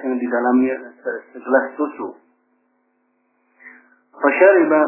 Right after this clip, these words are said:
thumma nawaluha. Nabi meminumnya, kemudian memberikan kepada Aisyah. Nabi meminumnya, lalu memberikan kepada Aisyah. Fakhafadat ra'saha,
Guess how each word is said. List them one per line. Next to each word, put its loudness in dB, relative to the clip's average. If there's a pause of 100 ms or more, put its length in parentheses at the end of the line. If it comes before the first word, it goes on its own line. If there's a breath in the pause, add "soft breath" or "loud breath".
(120)
thumma 4 (1200)
nawaluha. 0 (1700)
Nabi 4
meminumnya, 6 (840)
kemudian 4 (220)
memberikan 0 (140)
kepada 2 (100)
Aisyah. -6 (1400)
Nabi -2
meminumnya, 6 (200)
lalu -6 (140)
memberikan -4
kepada 0 (320)
Aisyah. -14 (840)
Fakhafadat 2 (800)
ra'saha, -4